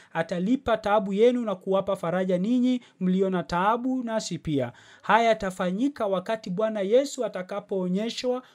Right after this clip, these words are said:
kutoka mbinguni na moto wakao na malaika wenye nguvu. Je, kuna sehemu ya pili hapa? Hapana. Lakini wana unyakuzi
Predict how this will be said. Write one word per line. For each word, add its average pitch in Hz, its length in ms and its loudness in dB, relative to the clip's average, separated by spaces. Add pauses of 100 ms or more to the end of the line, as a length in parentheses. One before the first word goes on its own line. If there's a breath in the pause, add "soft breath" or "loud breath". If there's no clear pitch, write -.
kutoka 208 420 -4
mbinguni 214 600 -2
na 196 140 -4
moto 208 360 -2
wakao 208 420 0
na 196 120 -6
malaika 185 500 -2
wenye 180 280 -4
nguvu. 135 440 -6 (440 soft breath)
Je, 185 240 2
kuna 185 320 -4
sehemu 233 420 -2
ya 214 140 -2
pili 233 360 -6
hapa? 233 360 -8 (200)
Hapana. 135 540 2 (800)
Lakini 214 640 -2 (300)
wana 190 280 2
unyakuzi 202 960 -2